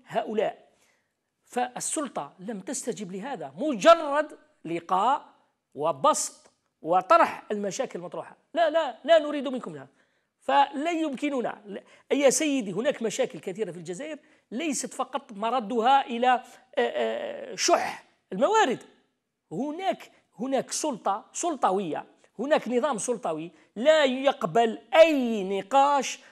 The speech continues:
أو لا يقبل أي مناقشة من أي جهة كانت، وهذا هو مشكل الجزائر. المشكل في، في الجزائر أن، أن ال-، ال-، المواطن مغيب، لا توجد،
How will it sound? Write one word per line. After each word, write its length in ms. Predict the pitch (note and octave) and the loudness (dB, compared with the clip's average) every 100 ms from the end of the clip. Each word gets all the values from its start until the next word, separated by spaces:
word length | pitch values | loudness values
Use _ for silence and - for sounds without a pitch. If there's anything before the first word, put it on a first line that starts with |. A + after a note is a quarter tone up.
| - | 2
أو 160 | A3 A3+ | 4 6
لا 160 | B3+ | 6
يقبل 560 | A#3 B3+ B3 F#3+ A3 F3+ - - | 6 4 2 0 0 -2 -4 6
أي 280 | E4+ D#4 C4+ | 6 6 2
مناقشة 680 | B3 B3+ C4+ C4+ - C#4+ C4 - F3+ | 2 2 0 0 0 -2 -4 -8 -8
من 160 | A#3+ | -2
أي 260 | F#4 D4 C4+ | 0 0 0
جهة 420 | A3 A#3+ C4 C#4 | 0 -2 -2 0
كانت، 320 | D#4 D#4 A3 - _ - | 4 4 4 -8 _ -16
وهذا 260 | F3 A#3+ F#3 | -12 -10 -12
هو 160 | A3 | -10
مشكل 260 | G#3+ - F3 | -12 -10 -12
الجزائر. 500 | E3 C#3+ D#3 F#3 - _ _ - | -12 -8 -6 -6 -8 _ _ -16
المشكل 460 | F3 A#3 B3+ - F3+ | -10 -6 -6 -4 -8
في، 360 | G3+ G3+ F#3 | -8 -12 -10
في 100 | E3 | -10
الجزائر 440 | F3 D#3+ E3+ C#4+ - | -8 -8 -6 -4 -4
أن، 160 | G#3 G#3 G3+ G3+ - _ - | -6 -4 -6 -8 -20 _ -6
أن 180 | A3 G#3 | -4 -2
ال-، 360 | F#3+ - F#3 | -4 -6 -8
ال-، 220 | - E3+ - | -8 -8 -10
المواطن 840 | - - D#3+ F3 A3+ C#4+ - A3 | -14 -12 -8 -4 0 0 0 -2
مغيب، 520 | E3+ F3+ G#3+ D#4+ A#3 - F#3+ | -4 2 4 6 4 2 -4
لا 100 | F#3 | -6
توجد، 400 | D#4 C4 A#3 | -4 -6 -6